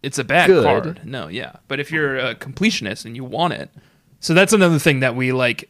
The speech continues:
Speaker 1: because we're playing this on Virtual Console and, like, doing restores and shit.
Speaker 2: I mean, I do usually play off the diary, so can I go back and find him?
Speaker 1: Apparently, if you beat him once, he moves to another gym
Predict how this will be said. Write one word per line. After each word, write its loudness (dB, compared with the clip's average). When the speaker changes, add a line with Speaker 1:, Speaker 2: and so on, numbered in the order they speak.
Speaker 1:
because 2
we're 2
playing -2
this -4
on -4
Virtual -4
Console -6
and, -10
like, -10
doing -4
restores -2
and -10
shit. -6
Speaker 2:
I 4
mean, 6
I 6
do 6
usually 6
play 6
off 2
the 4
diary, 4
so 4
can 0
I 6
go 4
back 2
and -2
find -2
him? -2
Speaker 1:
Apparently, 4
if 0
you 2
beat 0
him 4
once, 2
he 0
moves 2
to 2
another 0
gym -4